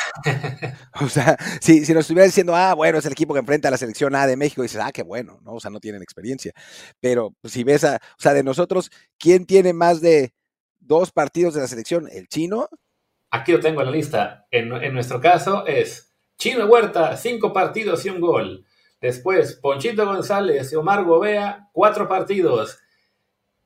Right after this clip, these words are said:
Speaker 1: Eric Lira, tres. Jordi Cortizo, dos. Luis Olivas, dos. Quién sabe cómo.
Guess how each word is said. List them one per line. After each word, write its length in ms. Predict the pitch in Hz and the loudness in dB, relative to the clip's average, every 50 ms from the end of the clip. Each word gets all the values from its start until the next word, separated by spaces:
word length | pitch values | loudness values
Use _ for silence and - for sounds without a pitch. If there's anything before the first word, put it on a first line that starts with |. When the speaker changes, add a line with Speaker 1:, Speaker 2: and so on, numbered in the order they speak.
| _ _ _ _ _ _ _ | _ _ _ _ _ _ _
Speaker 1:
Eric 260 | - 214 220 220 - | 2 2 2 2 0
Lira, 480 | 185 220 240 226 196 175 147 131 - - | -2 -2 0 0 2 2 0 -2 -2 -4
tres. 580 | - 185 202 185 156 127 - - - - - 127 | -4 -2 0 0 0 -2 -4 -6 -12 -16 -6 -2
Jordi 300 | 151 208 226 202 208 208 | 0 0 2 0 -2 -2
Cortizo, 800 | 202 202 190 - - 233 226 196 - 190 170 147 127 113 - 101 | -2 -4 -6 -4 -6 -6 -6 -4 -4 -2 -2 0 0 -2 -2 -4
dos. 520 | 101 170 202 185 156 127 113 - - - - - | -4 -4 -2 0 0 -2 -2 -6 -10 -16 -14 -6
Luis 280 | 147 175 214 220 196 | -2 -2 0 0 0
Olivas, 800 | 196 185 220 240 226 208 170 139 - - - - - - _ _ _ | -2 -2 -2 -2 -2 -2 -2 -2 -2 -4 -8 -14 -20 -20 _ _ _
dos. 400 | 120 127 170 185 175 - - - | -4 -2 0 0 0 -2 -4 -6
Quién 180 | - 151 147 | -10 -10 -8
sabe 200 | 147 151 147 143 | -8 -8 -8 -6
cómo. 380 | 151 170 160 131 107 101 - | -4 -4 -4 -4 -4 -8 -10